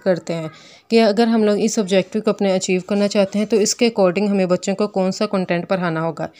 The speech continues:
इसलिए हमारा जो कंटेंट है वो ज़रूर हमारे ऑब्जेक्टिव को सपोर्ट करता हो, हमारे ऑब्जेक्टिव के ही रिलेटेड हो। जैसे कि अगर हमारा ऑब्जेक्टिव ये हो to develop critical thinking skills in student, तो इसके अंदर हम लोग बच्चों को क्रिटिकल थिंकिंग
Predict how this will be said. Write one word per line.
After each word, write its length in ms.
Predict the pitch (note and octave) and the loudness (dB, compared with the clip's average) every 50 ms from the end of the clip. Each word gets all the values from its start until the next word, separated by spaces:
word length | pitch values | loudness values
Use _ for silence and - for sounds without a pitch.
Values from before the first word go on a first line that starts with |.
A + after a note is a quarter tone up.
| - - - _ _ - | -20 -20 -20 _ _ -6
इसलिए 260 | A3 - - B3 B3+ | -4 -2 0 2 2
हमारा 260 | B3+ A#3+ A3+ G#3+ A3 | 4 4 4 4 2
जो 140 | G#3+ A3+ A3+ | 2 0 0
कंटेंट 480 | A3+ A#3 A3 G#3 G3 G3+ G3 G#3+ G#3+ G#3+ | 0 0 0 0 0 0 0 0 0 0
है 100 | A3 A3 | 0 0
वो 120 | G#3 A3+ A3+ | 2 0 0
ज़रूर 300 | - G3+ F#3 G3 G#3 G#3+ | 0 0 0 0 0 0
हमारे 320 | G#3 G#3+ G#3 F#3+ F3+ F3+ | 0 0 0 2 2 0
ऑब्जेक्टिव 380 | F3 F3 - F#3 F3+ E3+ - G3+ | 0 -2 -2 -2 -2 -2 -4 -6
को 140 | G3 - G#3 | -6 -6 -6
सपोर्ट 400 | G#3 - - F#3+ F3+ F#3 F3+ - | -6 -4 -2 0 0 0 0 -2
करता 260 | F#3+ E3+ D#3 - E3+ | -4 -4 -4 -8 -10
हो, 160 | E3 D#3+ D3+ - - - - _ _ - | -10 -10 -10 -12 -16 -20 -20 _ _ -2
हमारे 260 | G3+ G#3 G3+ G3 A3 | 0 2 2 2 2
ऑब्जेक्टिव 420 | G#3+ G3 - G#3 F#3+ G3 - A3 G3+ - | 0 0 0 -2 -2 -2 -4 -6 -2 0
के 120 | G#3+ G3+ | 0 2
ही 180 | F#3+ F3 G#3+ A3+ | 2 2 0 0
रिलेटेड 440 | G3+ G#3+ G3+ F3+ D#3+ D#3+ E3+ D#3+ E3+ | 0 2 0 0 0 -2 -4 -6 -6
हो। 180 | D#3+ D#3+ D#3+ - _ _ _ _ _ _ - | -8 -8 -10 -12 _ _ _ _ _ _ -4
जैसे 340 | A3 G#3+ A3+ A3 - B3 | 0 0 2 2 0 0
कि 80 | A3+ B3 | 0 0
अगर 180 | A#3+ A3 A3+ A3+ | 0 2 2 2
हमारा 200 | A3+ A3+ G#3+ G#3 | 2 4 4 4
ऑब्जेक्टिव 320 | G3+ F#3+ G3+ F#3+ G3 G#3 | 4 2 0 0 0 -2
ये 220 | G#3 F#3+ F#3+ F#3+ G3+ | -2 0 0 0 2
हो 140 | G#3 G#3 F#3+ | 2 0 0
to 140 | F#3 G#3 G3+ | 0 0 0
develop 340 | F#3 G3 F#3 F#3+ F#3 F#3 F#3 | 0 2 2 2 2 2 0
critical 400 | - F#3+ F#3+ F#3+ F#3+ - G3+ G3+ G3+ | 0 -2 -4 -2 -2 -2 -2 -2 -2
thinking 260 | G#3+ F#3+ F3+ G3 G3 F#3+ | -2 -2 0 -2 -2 -2
skills 300 | - - F#3+ F#3 F3 F3 | -2 -2 -4 -2 0 0
in 140 | G3 G3+ G3 | 0 -2 0
student, 360 | - G#3 G3 F3+ F#3 F#3 F#3+ - - - - - - - | 0 -2 -2 0 -2 -4 -4 -6 -12 -20 -20 -20 -4 0
तो 160 | A#3+ A#3 A3+ - | 2 2 2 2
इसके 300 | - A#3+ A3+ - - B3+ | 0 -2 -2 0 0 2
अंदर 200 | B3 A#3 B3 A#3 | 2 2 2 2
हम 120 | A#3 A3+ | 2 2
लोग 120 | A3+ A3+ | 2 2
बच्चों 220 | G3 G3+ G3+ - G#3 | 2 0 -2 -2 -2
को 80 | G3+ A3 | -2 -2
क्रिटिकल 380 | G#3+ - G#3+ G#3 G3 - A3 | 0 0 0 0 2 0 -2
थिंकिंग 340 | A3 - A3 G3+ - A3 A3 | 0 0 -2 -2 0 0 -2